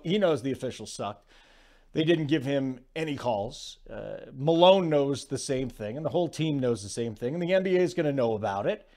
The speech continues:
And this is what Steve Kerr had to say. He goes, "Denver's gonna bring the full force tomorrow,"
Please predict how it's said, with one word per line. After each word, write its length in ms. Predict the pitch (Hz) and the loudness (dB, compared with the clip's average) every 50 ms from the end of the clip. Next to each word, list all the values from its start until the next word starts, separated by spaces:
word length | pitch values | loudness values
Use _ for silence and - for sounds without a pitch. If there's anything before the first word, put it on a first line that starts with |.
| _ _ _ _ - | _ _ _ _ -4
And 120 | 139 151 | 0 2
this 120 | 170 160 | 2 2
is 40 | 127 | 2
what 140 | 151 170 - | 0 -2 -2
Steve 280 | - - 180 180 156 - | -2 -2 -2 -2 0 2
Kerr 180 | 226 269 285 196 | 4 6 6 6
had 120 | 151 123 | 4 2
to 60 | 113 | 0
say. 200 | - - 131 110 | -6 -6 -6 -6
He 60 | 104 | -4
goes, 300 | 101 113 117 117 113 - - - - - _ | -4 -4 -4 -4 -4 -8 -16 -20 -20 -6 _
"Denver's 400 | - 160 180 190 185 208 180 143 | 4 4 4 4 4 2 2 2
gonna 140 | 185 180 160 | 2 2 2
bring 240 | 135 165 175 170 | 4 4 2 4
the 80 | 160 156 | 2 0
full 220 | - - 170 170 | 0 2 0 0
force 360 | 160 165 160 151 156 151 147 - | 0 0 0 0 0 0 -2 -2
tomorrow," 580 | - 151 147 131 120 113 110 120 156 165 147 | -4 -2 0 2 2 2 2 0 0 -2 -6